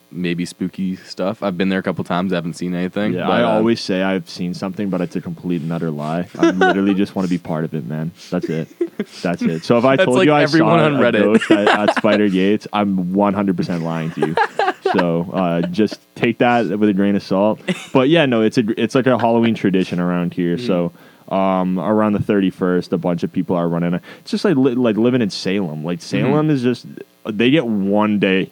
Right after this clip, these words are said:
Speaker 2: a year. Like, that's it.
Speaker 1: Yeah.
Speaker 2: Other than, if it's not October thirty-first, people are just like, "Salem, Mass?
Speaker 1: Yeah.
Speaker 2: Ew, dude. No, I'm
Speaker 1: Why
Speaker 2: not
Speaker 1: would I go
Speaker 2: going
Speaker 1: there?
Speaker 2: there."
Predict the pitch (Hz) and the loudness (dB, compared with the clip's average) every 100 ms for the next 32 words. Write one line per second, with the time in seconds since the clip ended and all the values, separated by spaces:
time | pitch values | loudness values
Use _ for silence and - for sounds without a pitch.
0 | - 98 87 73 - - 92 - 113 - | -4 -2 -2 -4 -8 -4 -4 0 -2 0
1 | 98 80 - - - 139 131 160 175 131 | -2 -4 -8 -16 -6 0 2 4 4 2
2 | 127 139 170 156 139 147 - - 120 - | 2 2 0 0 2 0 -2 0 0 0
3 | 117 120 127 131 127 120 110 107 120 - | 0 2 2 2 0 0 0 0 0 -4
4 | 123 127 127 123 95 - _ _ - - | -2 0 0 -2 -6 -10 _ _ -20 -16
5 | 117 131 82 78 80 104 139 - 123 101 | -12 -10 -8 -8 -8 -8 -8 -4 0 2
6 | 90 85 76 80 87 90 87 139 143 - | 0 0 -4 -6 -4 -4 -4 -4 -4 -4
7 | - 101 143 120 120 90 117 80 | -4 -4 -2 -2 -2 -2 -2 -2